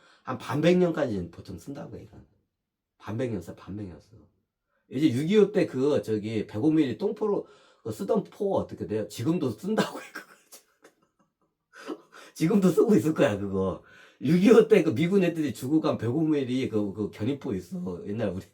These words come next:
부대. 그거 지금도 쓰고 있어, 현장에서. <laughs> 쓰고 있어, 쓰고. <laughs> 자, 육이오가 언제적 얘기야? 육이오 때 그, 지금, 그거, 지금 현재, 그, 저기, 우리, 우리 군대 가면,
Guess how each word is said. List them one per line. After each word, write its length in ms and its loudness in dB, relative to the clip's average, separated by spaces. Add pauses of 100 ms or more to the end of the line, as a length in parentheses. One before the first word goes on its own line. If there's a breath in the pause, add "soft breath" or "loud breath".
(200 soft breath)
부대. 420 -8 (240 loud breath)
그거 200 -2
지금도 460 -2
쓰고 340 -2
있어, 300 -4
현장에서. 580 -8 (200)
<laughs> 420 -20
쓰고 300 -4
있어, 200 -14
쓰고. 300 -16 (1300 soft breath)
<laughs> 1600 -16
자, 180 0
육이오가 420 4
언제적 560 2
얘기야? 640 -2 (480 soft breath)
육이오 380 0
때 140 8
그, 200 2 (120)
지금, 460 2
그거, 460 2
지금 200 -6
현재, 640 4 (360)
그, 160 -6
저기, 240 -2
우리, 280 -2
우리 240 2
군대 340 2
가면, 720 -2